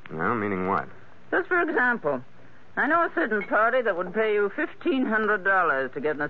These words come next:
Speaker 2: certain cargo from here to Shenzhen.
Speaker 1: Huh? What is it, guns or narcotics?
Speaker 2: Will that make any difference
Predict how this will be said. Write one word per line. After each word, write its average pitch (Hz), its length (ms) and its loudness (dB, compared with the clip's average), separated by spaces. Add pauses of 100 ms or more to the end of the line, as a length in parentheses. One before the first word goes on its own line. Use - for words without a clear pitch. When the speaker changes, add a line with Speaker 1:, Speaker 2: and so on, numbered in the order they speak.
Speaker 2:
certain 208 420 -2
cargo 151 720 0 (440)
from 135 160 -4
here 190 340 0
to 208 120 -2
Shenzhen. 175 640 -2 (340)
Speaker 1:
Huh? 95 260 -2 (380)
What 110 140 2
is 98 80 -2
it, 80 160 -4
guns 107 300 0
or 90 120 2
narcotics? 80 560 -2 (140)
Speaker 2:
Will 120 80 -6
that 135 120 0
make 147 160 -2
any 156 140 -2
difference 170 380 -2